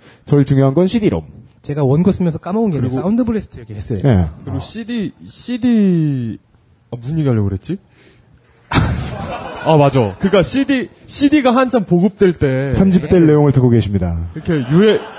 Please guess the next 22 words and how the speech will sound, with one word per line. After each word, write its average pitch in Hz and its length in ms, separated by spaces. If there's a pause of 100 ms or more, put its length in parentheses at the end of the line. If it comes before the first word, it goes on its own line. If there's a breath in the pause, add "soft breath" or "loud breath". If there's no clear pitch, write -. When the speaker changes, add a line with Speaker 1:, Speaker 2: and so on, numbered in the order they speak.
(180)
Speaker 3:
유행하던 180 480
말이 135 280
멀티미디어란 156 720
말이었어요. 87 380
Speaker 2:
아, 185 300
예. 151 160
Speaker 3:
네. 92 60
Speaker 2:
그때부터 165 720 (200)
시작됐죠. - 360
왜냐면, 180 220 (200 loud breath)
아, 127 200
그러고 233 220
보면 233 360
사운드 294 380
블래스터라고 220 560
하는 131 160
그 - 80
사운드 302 480
카드, 131 420 (460 soft breath)
소리를 330 400
내는 180 540 (160)
기계의 143 1040